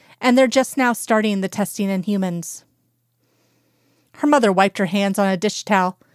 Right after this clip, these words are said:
and walked over to Scully. "Just now testing in humans? Is that safe, Dana?" "They think it should be reasonably safe.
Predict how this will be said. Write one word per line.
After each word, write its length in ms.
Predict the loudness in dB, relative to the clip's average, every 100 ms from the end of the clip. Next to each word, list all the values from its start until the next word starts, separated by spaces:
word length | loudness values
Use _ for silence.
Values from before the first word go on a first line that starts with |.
| _ _
and 120 | -4 0
walked 240 | 0 2
over 160 | 0 0
to 80 | -4
Scully. 480 | -2 0 0 -2 -10 _ _ _ _ _ _ _ _ _
"Just 300 | 0 2 2
now 320 | -2 0 2 0
testing 460 | 0 -4 -2 -2
in 100 | -2
humans? 540 | -2 -2 -4 -6 -12 -16 _ _ _ _ _
Is 120 | -4 0
that 200 | 0 0
safe, 320 | -2 -2 -2
Dana?" 400 | -4 -2 -2 -6 _ _ _ _ _ _ _ _ _ _ -2
"They 120 | 0
think 180 | 0 -2
it 100 | -2
should 140 | 0
be 120 | 0
reasonably 480 | 0 -2 -2 -2 -4
safe. 440 | -2 -4 -4 -8